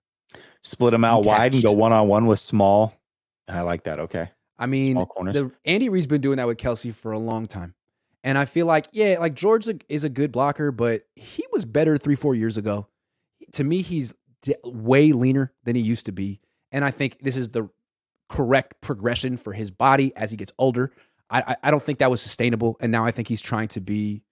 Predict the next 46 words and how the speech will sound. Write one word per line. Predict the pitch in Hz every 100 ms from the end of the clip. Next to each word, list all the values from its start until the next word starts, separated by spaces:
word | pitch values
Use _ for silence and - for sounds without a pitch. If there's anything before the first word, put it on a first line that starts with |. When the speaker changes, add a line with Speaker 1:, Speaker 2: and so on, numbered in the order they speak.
| _ _ -
Speaker 2:
have | 170
a |
little | 170 165
longevity. | 156 147 113 147 101 82 _ _ _ _ -
So | 170
if | 160
he, | 233 208 -
I |
mean, | 165 156 -
I'm | 143 120
guessing | 107 131 147
he | 143
weighs, | 147 143 143
like, | 139
two | - 147
thirty-five. | 143 143 - 143 147 156 _ _ _ -
If | 131
that, | 214 233
uh, | 160 139
looking | 226 247
at | 226
his | 156
legs, | 117 160 165 - _ _ _ _ -
dude, | - -
he, | - - - _ _
he's | - 226 -
so | - 240 123
fast. | - 117 147 156
He's | - 240
such | - 240 -
a |
good | 123 135
receiver. | 107 - 127 135
You | 165 247
could | - 107
get | 113 160
guys | 170 104 -
to |
block. | 90 107 127 -
I | - 220
would | 208 117
like | 123 120
to | 107
see | - 107 98 _ _ _ _
his | - 131 117
receiving, | 117 - 170 135 120